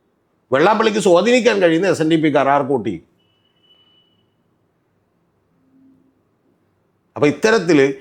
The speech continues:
ഞാൻ തുറന്നൊരു കാര്യം കൂടി പറയാം. പിണറായി വിജയൻ ഇവിടെ വന്ന് യഥാർത്ഥത്തിൽ മൂന്ന് ദിവസം നിൽക്കണമെന്ന് അദ്ദേഹം നേരത്തെ വിചാരിച്ചിരുന്നു എന്ന് ഞാൻ കരുതുന്നില്ല.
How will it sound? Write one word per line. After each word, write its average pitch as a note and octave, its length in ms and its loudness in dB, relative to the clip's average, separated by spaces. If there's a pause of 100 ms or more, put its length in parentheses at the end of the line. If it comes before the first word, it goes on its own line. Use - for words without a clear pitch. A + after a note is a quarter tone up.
(220)
ഞാൻ F3+ 200 2
തുറന്നൊരു G#3+ 400 2
കാര്യം F#3+ 200 0
കൂടി F3+ 120 -2
പറയാം. B2 260 -2 (240)
പിണറായി G#3 460 2
വിജയൻ G3+ 280 0
ഇവിടെ F3 220 0
വന്ന് F3+ 340 2
യഥാർത്ഥത്തിൽ D#3+ 640 0
മൂന്ന് D#3+ 320 -2
ദിവസം D#3+ 300 -2
നിൽക്കണമെന്ന് D3+ 560 -2 (320)
അദ്ദേഹം D#3 320 0
നേരത്തെ D3 360 2
വിചാരിച്ചിരുന്നു D#3 800 0
എന്ന് D3 140 0
ഞാൻ D3 160 0
കരുതുന്നില്ല. A#2+ 560 -4